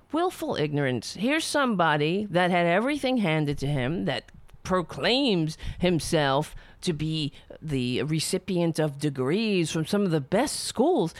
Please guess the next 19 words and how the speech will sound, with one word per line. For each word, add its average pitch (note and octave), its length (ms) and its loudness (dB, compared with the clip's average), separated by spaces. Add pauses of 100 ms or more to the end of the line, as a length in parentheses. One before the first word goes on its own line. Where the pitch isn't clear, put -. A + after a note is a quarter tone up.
(120)
and C#4 200 4
still F4 720 0 (640)
he A#3+ 460 2 (600)
doesn't G#3 340 2
know F3+ 280 4
how E3+ 320 2
to D#3+ 200 -2
use, D3+ 720 0
uh, C#3 280 2
your, D3+ 600 2
Y E3 300 2
O E3 120 4
U D#3 440 2
apostrophe D#3 640 0
R D3+ 300 4
E, D#3 280 2
in C3+ 140 0
a C#3+ 60 2
sentence. - 680 -4